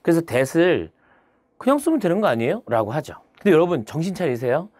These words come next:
요거 우리는 시험을 보는 입장이에요. 여러분이 필기를 하는 게 아니잖아요. 뭐 who 대신에 that 썼다"라고 얘기를 하는 게 아니라 that이 맞냐,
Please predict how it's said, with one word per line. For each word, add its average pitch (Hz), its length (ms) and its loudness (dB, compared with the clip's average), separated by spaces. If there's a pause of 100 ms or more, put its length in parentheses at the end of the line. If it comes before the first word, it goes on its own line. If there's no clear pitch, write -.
(260)
요거 127 140 2
우리는 123 320 -2
시험을 277 360 -2
보는 151 300 2
입장이에요. 73 480 -6 (500)
여러분이 151 480 2 (140)
필기를 254 460 2
하는 160 180 -4
게 104 80 -6
아니잖아요. 80 460 -12 (360)
뭐 254 220 0
who 339 180 2
대신에 285 260 0
that 214 180 -6
썼다"라고 135 720 0
얘기를 120 340 0
하는 196 140 -2
게 165 80 -2
아니라 107 300 0 (340)
that이 147 340 2
맞냐, 123 600 0